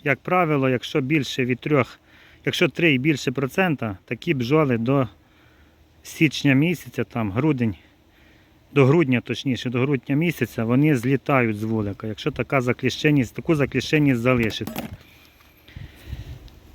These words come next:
Ну так, е, як робимо? Наприклад, випали два кліщі, два множимо на сто і ділимо на триста. І получаємо процентаж. Получаємо,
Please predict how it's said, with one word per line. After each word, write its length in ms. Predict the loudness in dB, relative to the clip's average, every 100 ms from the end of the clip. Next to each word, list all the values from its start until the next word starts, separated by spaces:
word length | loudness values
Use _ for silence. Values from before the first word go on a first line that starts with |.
| -10 -2
Ну 120 | 0
так, 220 | 2 0 -2 -14 -6
е, 500 | 0 2 4 2 0 2
як 240 | 0 2
робимо? 480 | 0 4 4 2 0
Наприклад, 480 | 0 0 -2 -2 0
випали 360 | -2 0 0 0
два 220 | 2 2
кліщі, 560 | 2 -4 -2 0 0 0
два 260 | 2 2 4
множимо 440 | 2 2 2 0
на 100 | 0
сто 300 | -2 -2 -2
і 140 | -2
ділимо 380 | -2 0 2 2
на 100 | 0
триста. 400 | -2 -4 -4 -6
І 80 | -4
получаємо 600 | -2 -4 0 0 0 -2 -8 _
процентаж. 680 | -10 -6 -4 -4 -4 -6 -10 _ _ -20 -20 -20 -20 -20 -20 -20 -20 -20 -20 -20 -20 -20 -20 -20 -10
Получаємо, 640 | 0 2 2 2 2 2